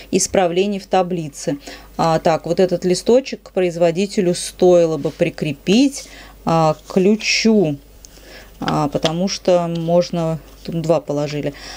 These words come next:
Вот, в принципе, можно потерять, когда распаковываешь набор. А, так, ниточки. Но здесь уже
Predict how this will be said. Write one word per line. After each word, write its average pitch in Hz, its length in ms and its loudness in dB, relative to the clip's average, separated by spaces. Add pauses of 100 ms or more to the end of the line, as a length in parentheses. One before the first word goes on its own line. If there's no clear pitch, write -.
(140)
Вот, 151 260 0
в - 80 -20
принципе, 196 480 0
можно 170 460 0 (1900)
потерять, 165 500 0
когда 143 360 -4 (440)
распаковываешь 190 880 0
набор. 156 380 -2 (440)
А, 160 300 -2 (200)
так, - 800 -2
ниточки. 185 800 2 (140)
Но 247 320 4
здесь 196 400 -4
уже 170 300 0